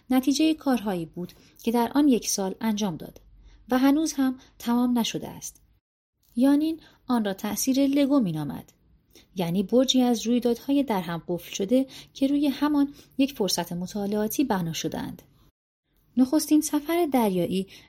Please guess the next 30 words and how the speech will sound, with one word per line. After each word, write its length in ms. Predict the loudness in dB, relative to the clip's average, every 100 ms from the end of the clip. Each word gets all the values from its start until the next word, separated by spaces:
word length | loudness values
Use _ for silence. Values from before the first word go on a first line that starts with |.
| 2
غیر 220 | 4 6
ممکن 420 | 4 2 4 4
به 100 | 4
نظر 320 | -2 -2 -4
می 160 | -4 -8
رسید 360 | -8 -8 -10 -20 _ _ _ _
تا 100 | -4
اینکه 300 | 0 0 2
آن 140 | 2 4
را 120 | 6
انجام 380 | 4 4 2 2
داد. 280 | -2 -10 -18 _ _ _ _ _ _ _ -4
از 160 | -2 2
آن 180 | 4
زمان 300 | 4 2 -2
تا 140 | -4 -6
کنون 360 | -2 2 2 2 -8 _
تقریباً 460 | -4 -2 0 4 4
هر 220 | 4 0 -2
سال 340 | -2 -2 -2 -4 -6
به 60 | -2
اروپا 360 | 0 -2 -2 -2
برگشته 500 | -2 -6 -8 -8 -8
است. 320 | -10 -16 _ _ _ _ _ _ _ _ _ _ _
به 80 | 4
این 200 | 6 6
دلیل 340 | 4 2 -2
که 260 | -4 -6 -8 -10 _ -2
این 160 | -2
سفر 480 | 0 -4 -4 -4